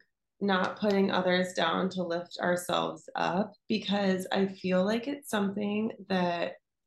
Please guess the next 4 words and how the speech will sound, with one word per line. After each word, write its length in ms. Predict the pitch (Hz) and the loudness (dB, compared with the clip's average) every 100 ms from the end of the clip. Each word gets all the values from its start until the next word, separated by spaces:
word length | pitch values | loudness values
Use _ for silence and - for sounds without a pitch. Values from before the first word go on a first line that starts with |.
| - | 0
I 140 | 185 | 2
love 720 | 180 160 160 180 180 180 180 180 _ _ _ _ _ - | 4 0 -2 2 4 2 0 -4 _ _ _ _ _ -6
to 120 | 208 | -4
see 680 | 196 - 175 165 165 165 - | -4 -2 0 2 0 -2 -8